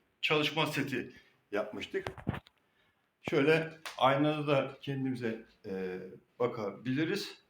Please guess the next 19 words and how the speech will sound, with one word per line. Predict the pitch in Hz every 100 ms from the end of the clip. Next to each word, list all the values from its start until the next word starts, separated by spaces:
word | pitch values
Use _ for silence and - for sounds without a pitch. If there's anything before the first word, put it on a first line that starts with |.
| _ _ _ _ _ _ _ -
Ayrıca | 156 185 175 175 185 185 - - _ - _ _ _ _ _ _ _ _ _ _ -
squat | - - 156 180 175
da | 160
çalışabiliriz | 151 131 127 123 110 107 98
diye | 107
söylemiştik. | 110 165 190 175 - 190 - _ _ _ _ _ _ _
Şöyle | - 208 180 156 156
kapıya | 175 170 156 131 135
bir | 143 143 - _ _ _ _ _ _ _ -
ip | 147 143
ya | 120 131
da | 139 139 - _ _ -
lastik | 135 131 135 -
bağlıyoruz. | 101 90 92 127 156 - _ _ _ _ _ _ _ - - - -
Squat'ı | - 151 185 170 160 156 - - _ _ _ _
tam | 160 151 160 - - _ _ _ -
dikine | 127 135 151 147
doksan | 143 139 156 151
derece | 143 123 110 135 143